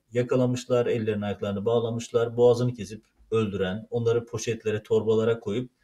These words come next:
sağa sola atan belediyeler var. Yani tam bir vahşet, tam bir, e, izahı zor bir tanım açıkçası. Yani buna başka şeyler söylemek istiyorum da söylemem uygun olmaz ekranda. Ya düşünün,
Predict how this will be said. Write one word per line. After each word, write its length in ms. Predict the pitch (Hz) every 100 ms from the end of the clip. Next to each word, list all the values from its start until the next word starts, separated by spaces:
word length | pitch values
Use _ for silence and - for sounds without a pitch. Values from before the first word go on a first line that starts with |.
| _ _ _
sağa 260 | - 151 147
sola 300 | 147 139 -
atan 540 | 127 - 139 156 -
belediyeler 560 | 120 123 117 120 117 123
var. 360 | 98 110 135 -
Yani 200 | 131 131
tam 340 | - 185 180 160
bir 260 | 151 - _ _ _ -
vahşet, 520 | 123 127 123 104 -
tam 240 | - 131 127
bir, 260 | 123 120
e, 400 | 110 101 104 101 - _ _ _ _ _ _ _ _ _ -
izahı 360 | 117 143 135
zor 280 | 135 147 123
bir 60 | -
tanım 260 | 98 92
açıkçası. 420 | 90 - 98 -
Yani 160 | 101 101
buna 160 | 104 104
başka 240 | 98 110
şeyler 260 | 107 98 92
söylemek 380 | 101 95 92
istiyorum 380 | - - 123 113
da 80 | 90
söylemem 500 | - 98 98 101 101
uygun 160 | 95 107
olmaz 320 | 101 104 92
ekranda. 540 | 90 95 90 104 131 _ - - -
Ya 160 | 127 123
düşünün, 420 | 147 127 107